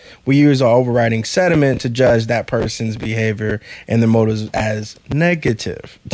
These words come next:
<laughs> If they do something good, we're pretty sure they have an ulterior motive that, that aren't so good.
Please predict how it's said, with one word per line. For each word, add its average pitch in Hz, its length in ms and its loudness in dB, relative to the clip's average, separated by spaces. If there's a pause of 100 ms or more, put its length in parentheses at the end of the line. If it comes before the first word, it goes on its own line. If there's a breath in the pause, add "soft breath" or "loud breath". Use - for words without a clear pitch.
<laughs> - 280 -2 (360 loud breath)
If 123 160 0
they 156 120 4
do 151 160 2
something 127 460 0
good, 170 420 0
we're 131 300 0 (280)
pretty 147 200 2
sure 123 540 0
they 117 460 -2
have 110 200 -2
an 101 80 -2
ulterior 104 420 -6
motive 120 480 0 (380 loud breath)
that, 113 380 -2 (340)
that 117 500 0
aren't 135 280 -2
so 113 200 0
good. 110 400 0